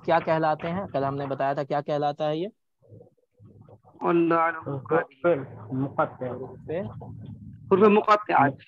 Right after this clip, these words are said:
Speaker 2: ठीक है।
Speaker 1: हुरूफ मुक़त्तआत, ठीक है, ये कहलाता है।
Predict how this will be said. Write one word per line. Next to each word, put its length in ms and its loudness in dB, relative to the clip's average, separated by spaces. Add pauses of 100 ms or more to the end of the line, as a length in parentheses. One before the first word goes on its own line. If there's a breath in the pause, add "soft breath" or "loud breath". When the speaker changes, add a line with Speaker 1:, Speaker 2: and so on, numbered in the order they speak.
(200)
Speaker 2:
ठीक 160 6
है। 80 -10 (1160)
Speaker 1:
हुरूफ 360 -4 (160)
मुक़त्तआत, 840 -6 (540)
ठीक 220 -4
है, 80 -12 (140)
ये 140 0
कहलाता 520 -4
है। 240 -18